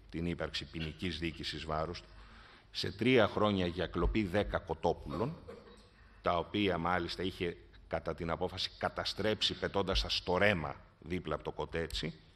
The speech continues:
και είχε αποζημιώσει στη συνέχεια και τον ιδιοκτήτη των κοτόπουλων. Παρ' όλα αυτά, τα βρετανικά δικαστήρια θεώρησαν, και του είχε επιβληθεί μια ποινή αρχικώς τριών ετών με αναστολή, και κατόπιν εφέσεως του εισαγγελέα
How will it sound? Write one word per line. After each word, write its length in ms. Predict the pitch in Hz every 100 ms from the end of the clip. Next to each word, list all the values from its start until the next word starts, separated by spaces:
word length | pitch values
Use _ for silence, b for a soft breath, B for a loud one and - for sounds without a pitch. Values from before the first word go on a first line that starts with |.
| B B B B B -
και 140 | -
είχε 220 | 113 143 170
αποζημιώσει 760 | 147 131 127 135 139 120 -
στη 180 | - -
συνέχεια 520 | - 82 80 - 82
και 160 | 76 80
τον 180 | 85
ιδιοκτήτη 640 | 85 80 85 - 90 85 -
των 220 | - 73
κοτόπουλων. 600 | - 73 73 69 - - B B B -
Παρ' 160 | 87
όλα 200 | 113 143
αυτά, 260 | 131 - 127
τα 120 | 110
βρετανικά 540 | 95 87 92 87 120
δικαστήρια 720 | 120 107 90 - 104 98 90 82
θεώρησαν, 640 | - 90 98 107 87 95
και 120 | -
του 100 | 87
είχε 100 | 139
επιβληθεί 440 | 151 131 107 95 139
μια 200 | 135 117
ποινή 320 | 101 110 120
αρχικώς 480 | 101 95 117 113 -
τριών 400 | 92 110 135 113
ετών 300 | 92 101 98
με 140 | 85
αναστολή, 680 | 78 73 - 76 73 87 147 B B B B B
και 120 | -
κατόπιν 520 | 90 92 131 139 156
εφέσεως 580 | 123 - 135 131 104 95
του 100 | -
εισαγγελέα 800 | 80 - 78 80 87 95 82 76